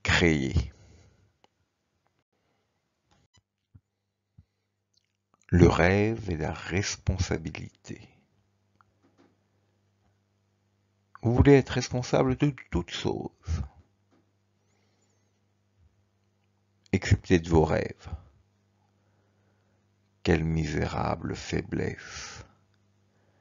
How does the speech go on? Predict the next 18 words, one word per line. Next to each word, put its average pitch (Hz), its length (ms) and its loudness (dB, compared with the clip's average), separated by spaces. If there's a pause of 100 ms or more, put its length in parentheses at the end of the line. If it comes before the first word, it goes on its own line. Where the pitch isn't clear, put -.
(440)
Quel 139 180 0
manque 151 240 6
de 101 80 4 (220)
courage 101 600 2
logique. - 840 -10 (3250)
Rien 95 320 10
ne 90 60 8
vous 85 140 4
appartient 87 480 0
plus 90 200 -2
en 82 80 2
propre 78 500 2
que - 160 -10
vos 80 140 -4
rêves. - 560 -4 (2250)
Rien 101 500 2
n'est 71 160 -4
davantage 69 1040 -4